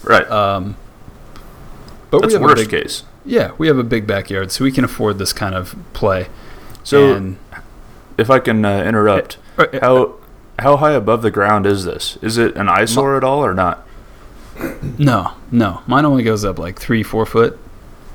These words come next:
Speaker 2: at
Speaker 1: Okay.
Speaker 2: most since I, since I dug it out a little bit. And it's real, it's very small. This is just, like, uh, you know, to, to test out some jalapenos and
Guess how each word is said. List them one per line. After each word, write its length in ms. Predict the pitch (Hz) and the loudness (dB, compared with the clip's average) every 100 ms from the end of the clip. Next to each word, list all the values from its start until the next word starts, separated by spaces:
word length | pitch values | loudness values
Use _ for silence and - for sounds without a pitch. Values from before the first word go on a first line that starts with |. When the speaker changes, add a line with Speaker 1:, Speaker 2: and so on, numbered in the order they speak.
| - - - - | -20 -20 -14 -8
Speaker 2:
at 120 | 104 | -2
Speaker 1:
Okay. 100 | 107 | 2
Speaker 2:
most 180 | 113 - | 2 0
since 200 | 117 107 | 0 -2
I, 80 | - | -4
since 220 | 107 101 | -6 -6
I 80 | 98 | -4
dug 220 | 104 104 | -2 -2
it 40 | 98 | 0
out 140 | 101 | 0
a 40 | |
little 200 | 98 104 | 0 -2
bit. 300 | 107 113 117 - - - - | 0 0 -2 -8 -20 -20 -8
And 100 | 120 | -4
it's 140 | 117 - | -2 2
real, 120 | 156 | 4
it's 180 | 139 131 | 4 2
very 300 | 127 113 92 | 0 0 0
small. 360 | - 90 78 - - | -6 -8 -12 -16 -8
This 220 | 117 110 | -4 0
is 120 | 131 | 0
just, 280 | 110 117 - | 0 -2 0
like, 280 | 110 98 - | 0 -2 -2
uh, 300 | 95 92 92 - | -2 -2 -4 -4
you 140 | 107 | -4
know, 200 | 95 92 - | -4 -8 -12
to, 160 | - 98 | -6 -6
to 220 | - - - | -6 -10 -8
test 260 | - 110 - | -2 -2 2
out 200 | 107 95 | 0 2
some 320 | - 92 85 - - - - - | -2 -4 -8 -10 -16 -18 -18 -12
jalapenos 960 | - 117 - 139 139 135 131 - - - - - - - | -4 -2 0 2 4 2 0 -2 -6 -12 -20 -20 -20 -12
and 800 | 110 98 107 95 92 87 87 92 | -8 -6 -6 -6 -6 -8 -8 -8